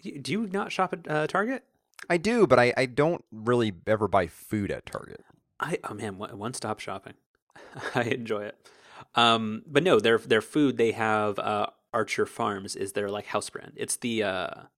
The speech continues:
Speaker 1: um, what's Safeway's house brand? It's Lucerne and something else.
Speaker 2: Um,
Speaker 1: God, this is the most boring <laughs>
Speaker 2: Yeah, no, that, yeah. Hmm.
Speaker 1: No, <laughs> uh, let's do a do-over. Um,
Speaker 2: <laughs> Yeah, well, we'll cut, we'll cut all this out.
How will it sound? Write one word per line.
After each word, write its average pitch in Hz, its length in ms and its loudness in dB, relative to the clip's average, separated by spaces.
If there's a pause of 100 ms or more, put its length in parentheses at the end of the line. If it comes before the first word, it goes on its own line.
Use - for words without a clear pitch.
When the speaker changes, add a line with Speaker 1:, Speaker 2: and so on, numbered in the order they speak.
(720)
Speaker 1:
um, 101 560 -10 (300)
what's - 240 -2
Safeway's - 380 -2
house - 160 -8
brand? - 340 -14 (180)
It's - 120 -14
Lucerne 143 560 -2
and 113 100 -6
something - 300 -10
else. - 320 -16 (1500)
Speaker 2:
Um, 95 1200 -2
Speaker 1:
God, 101 240 -2
this 120 120 -6
is 135 80 -6
the 113 60 -14
most 101 200 -10 (100)
boring 110 260 -6 (380)
<laughs> - 400 -20
Speaker 2:
Yeah, 131 280 4
no, 104 180 2
that, 107 160 2
yeah. 90 340 2 (200)
Hmm. 95 200 -8
Speaker 1:
No, 117 200 0
<laughs> - 80 -6
uh, 135 100 2 (100)
let's 120 240 0
do 170 100 4
a 139 40 8
do-over. 107 480 2 (260)
Um, 110 260 -6 (180)
Speaker 2:
<laughs> 151 200 0
Yeah, 143 160 8
well, 104 200 0
we'll 113 140 0
cut, - 260 0
we'll 117 120 0
cut 107 180 0
all 60 140 -2
this - 180 -8
out. 50 220 -10